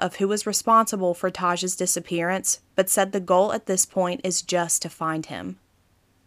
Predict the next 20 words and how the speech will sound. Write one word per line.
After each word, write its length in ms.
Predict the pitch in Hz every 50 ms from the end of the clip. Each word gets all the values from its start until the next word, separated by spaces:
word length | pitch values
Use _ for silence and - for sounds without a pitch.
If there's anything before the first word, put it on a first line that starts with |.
| _ _ _ _
Annette 360 | - 226 220 208 208 220 - -
stated 480 | - - 208 190 196 190 196 196 190
in 160 | - 190 185
two 180 | 170 - 202 202
thousand 320 | 190 214 208 214 220 240
eleven 560 | 247 247 226 202 180 180 180 185 185 185 190 185
that 140 | - 185 180
she 200 | - - - 214
is 180 | 196 185 185 -
unsure 640 | - 190 196 214 214 - - - 196 196 202 208 208
about 260 | - 185 175 170 165 175
how 200 | 170 190 185 196
she 220 | 190 - - 202
feels 460 | 190 - - 196 185 185 180 175 175
regarding 420 | 175 175 175 180 175 180 185 190 185
the 80 | 190
searches 500 | 185 - - 180 180 175 - 175 170 170
for 140 | - - 180
Taj's 460 | 170 - 175 170 170 165 165 160 160
remains. 640 | 165 165 160 160 156 156 151 160 - 190 190 - -